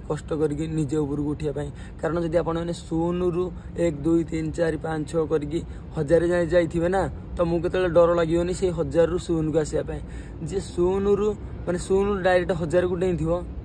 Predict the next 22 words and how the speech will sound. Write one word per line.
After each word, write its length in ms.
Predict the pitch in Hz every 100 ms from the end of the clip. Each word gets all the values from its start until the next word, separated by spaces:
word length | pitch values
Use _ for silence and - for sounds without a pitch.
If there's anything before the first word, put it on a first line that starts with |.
| - - -
ତାକୁ 200 | 165 170
ସଦାବେଳେ 340 | 165 160 160 160
ଡର 200 | 156 147
ଲାଗିବ 280 | 156 147 151
ଯେ, 160 | 147 165 - - - - 156
"ମୁଁ 360 | 156 151 156
ଏମିତି 260 | 175 160 156
କ'ଣ 140 | 151 151
ହେଇଗଲା, 340 | 151 147 151
ଇଏ 140 | 151
ହେଇଗଲା, 260 | 143 139 139
ସିଏ 160 | - 135
ହେଇଗଲା।" 260 | 135 - - - - - -
ତ 40 |
ସେଥିପାଇଁ 500 | 156 160 160 160 160 170 - -
ଯୋଉମାନେ 340 | 147 165 170 170
ବି 80 | 165
YouTube-ରେ 360 | 156 147 156 160
କାମ 240 | 156 151
କରିବା 220 | 143 151 151
ପାଇଁ 180 | 156
ଚାହୁଁଛନ୍ତି, 580 | 147 147 147 139 151 151